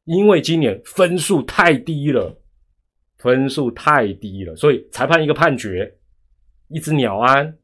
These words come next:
一个强袭球打到人家手套里，红绿灯突然坏掉，都能改变胜负。今天的龙象大战很明显，但最近很明显的是，爪爪运气在改变，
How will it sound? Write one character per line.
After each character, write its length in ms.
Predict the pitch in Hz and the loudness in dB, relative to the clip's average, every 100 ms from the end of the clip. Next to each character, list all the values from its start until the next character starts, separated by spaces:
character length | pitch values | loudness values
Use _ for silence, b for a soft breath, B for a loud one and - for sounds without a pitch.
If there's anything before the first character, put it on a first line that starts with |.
| _ _ _ - | _ _ _ -12
一 100 | 143 | -6
个 80 | |
强 220 | 156 127 139 | -4 -2 -4
袭 160 | 147 | -2
球 160 | 131 135 | -2 -2
打 200 | 110 101 | -2 0
到 300 | 143 139 120 | 2 4 2
人 160 | 120 120 | 2 0
家 100 | 143 | 0
手 160 | - 98 | -2 -2
套 220 | 143 139 | 2 2
里， 260 | 95 80 _ _ _ _ | 0 -10 _ _ _ _
红 200 | - 131 | -6 -2
绿 100 | 170 | -2
灯 200 | 151 156 | 0 0
突 100 | 131 | 0
然 140 | 135 | -2
坏 180 | 160 165 | 0 0
掉， 260 | 143 160 104 _ - | 0 -2 -2 _ -2
都 180 | 147 151 | 0 2
能 180 | 113 | 0
改 160 | 117 87 | -4 -6
变 220 | 92 110 | -6 -6
胜 240 | 95 107 87 | -4 -6 -6
负。 180 | 98 b b b | -16 b b b
今 200 | - 160 | -6 -2
天 140 | 160 165 | 0 0
的 100 | 120 | 0
龙 220 | 104 120 | -2 -2
象 160 | 131 | -2
大 160 | 120 113 | -2 -4
战 240 | 113 95 | -4 -6
很 80 | 85 | -10
明 200 | 85 87 | -12 -12
显， 180 | 92 95 b b - | -8 -8 b b -2
但 160 | 175 | -2
最 220 | - 220 | 4 4
近 200 | 165 185 - | 4 -2 -4
很 300 | - 131 127 | -2 2 2
明 240 | 113 135 | 0 -2
显 120 | 180 123 | -2 -4
的 120 | 101 | -6
是， 280 | - 123 117 _ _ _ _ | -6 -6 -6 _ _ _ _
爪 280 | 113 113 143 | -2 0 0
爪 260 | 131 92 92 | 0 -4 -6
运 200 | 127 113 | -4 -4
气 200 | - 107 | -6 -6
在 200 | 113 92 | -6 -6
改 220 | - 82 | -10 -14
变， 200 | 73 92 | -12 -14